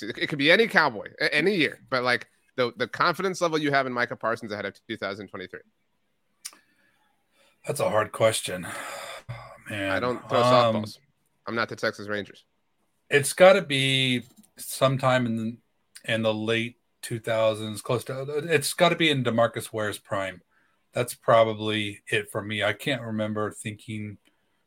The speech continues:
Speaker 2: of another player where, because, I mean, with, with both Dak and Romo, I mean, I, I, they have been great, but my con-, I wouldn't say my confidence level has always been through the roof with those guys.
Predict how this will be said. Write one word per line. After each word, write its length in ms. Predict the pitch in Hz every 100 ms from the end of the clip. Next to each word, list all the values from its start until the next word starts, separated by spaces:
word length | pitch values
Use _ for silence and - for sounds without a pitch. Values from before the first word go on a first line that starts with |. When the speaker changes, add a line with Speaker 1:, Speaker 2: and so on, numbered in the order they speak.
| _
Speaker 2:
of 100 | 117
another 340 | 107 104 98 104
player 400 | - 113 107 107
where, 220 | 110 123
because, 240 | 123 156
I 40 | 151
mean, 320 | 156 147 139 - _
with, 220 | 160 160
with 200 | 147 151
both 240 | 180 175 123
Dak 360 | 127 135 139 -
and 120 | 117
Romo, 560 | 110 110 117 135 139 120
I 60 |
mean, 160 | 120 113
I, 100 | 117 -
I, 80 | 117
they 200 | 110 113
have 140 | 117 110
been 160 | 110
great, 240 | 107 113 104
but 120 | 107
my 100 | 107
con-, 280 | - 127 123 - -
I 60 |
wouldn't 280 | 127 127 117
say 140 | 131
my 140 | 110 107
confidence 540 | - 127 127 123 -
level 300 | 123 123 117 _ _
has 180 | 110 110
always 260 | 110 110
been 300 | 107 107 104 - _ _ _ -
through 180 | 123
the 120 | 113 110
roof 300 | 110 131 143
with 100 | 139
those 220 | 147 143
guys. 460 | 151 147 147 135